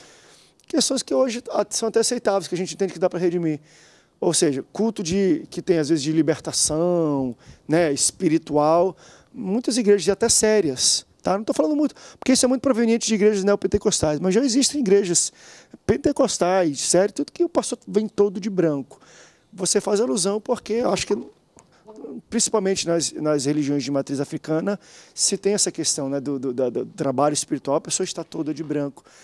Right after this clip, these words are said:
Vocês veem de complicação nisso? Ou então, fim de ano, vamos todo mundo vir de branco. É complicado isso? Isso denota essa influência,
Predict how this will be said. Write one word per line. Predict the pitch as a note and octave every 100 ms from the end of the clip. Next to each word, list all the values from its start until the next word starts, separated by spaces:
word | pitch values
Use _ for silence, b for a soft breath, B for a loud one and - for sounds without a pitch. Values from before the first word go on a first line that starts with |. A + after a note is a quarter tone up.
| B B -
Vocês | E3+ F#3+
veem | D#3 G#3+
de | -
complicação | F#3+ D#3+ F3+ F3+ - E3
nisso? | G3+ F#3
Ou |
então, | F3+ G3
fim | A3 B3+
de | A#3+
ano, | B3 G3+
vamos | G#3 C4+
todo | C#4+ C4
mundo | C4+
vir | A#3
de | A3
branco. | F#3+ G#3 F3+ C3+ - B B B B B _ _ -
É | A3+
complicado | - A3 G#3 F#3+ G#3+ F#3+
isso? | G#3+ - b b
Isso | G3+ G#3 G#3
denota | F3+ G#3 G3+ G3+ A#3+ A#3+ D#3+
essa | - F3 F#3
influência, | F#3+ - F3+ F3+ F#3 G3 F#3+ - - E3+